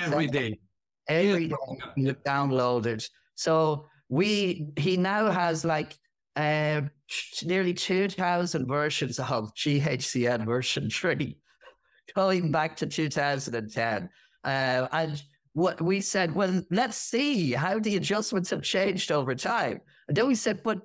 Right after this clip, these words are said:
Speaker 2: again, how do these compare with reality?" Well, this is the problem. We had the data for Valencia.
Speaker 1: Well, let's explain this result. Yeah.
Speaker 2: Yeah. So what we did is in twenty twenty-one to twenty twenty-two,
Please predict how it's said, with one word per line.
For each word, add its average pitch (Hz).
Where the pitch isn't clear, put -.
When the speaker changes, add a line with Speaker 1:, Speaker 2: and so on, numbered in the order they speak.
Speaker 2:
again, 233
how 233
do 285
these 247
compare 185
with 165
reality?" 143
Well, 139
this 220
is 180
the 143
problem. 147
We 120
had 180
the 180
data 151
for 131
Valencia. 120
Speaker 1:
Well, 190
let's 208
explain 202
this 196
result. 156
Yeah. 131
Speaker 2:
Yeah. 208
So 202
what 247
we 254
did 190
is 170
in 160
twenty 202
twenty-one 160
to 160
twenty 160
twenty-two, 147